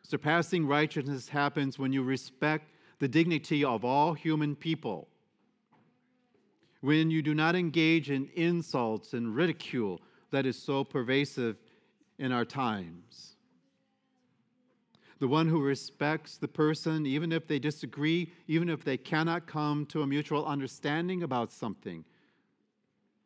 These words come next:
but you show respect, that is surpassing righteousness. This is what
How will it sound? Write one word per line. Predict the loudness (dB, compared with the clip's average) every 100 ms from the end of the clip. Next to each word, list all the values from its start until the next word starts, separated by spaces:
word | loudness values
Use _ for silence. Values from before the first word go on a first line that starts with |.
| _ _ _
but | -4 -2 -2
you | -2 -2 -2 -8
show | -2 0
respect, | 2 0 -6 -2 0 0 -6 -20 _ _
that | -2 2 4 2 2
is | 2 2
surpassing | -4 -4 -4 -2 0 0 0 -2 -2 0
righteousness. | 2 2 0 -6 -4 -6 -6 -10 _ _ -12
This | 2 4 4 2
is | -2 -2
what | -2 -2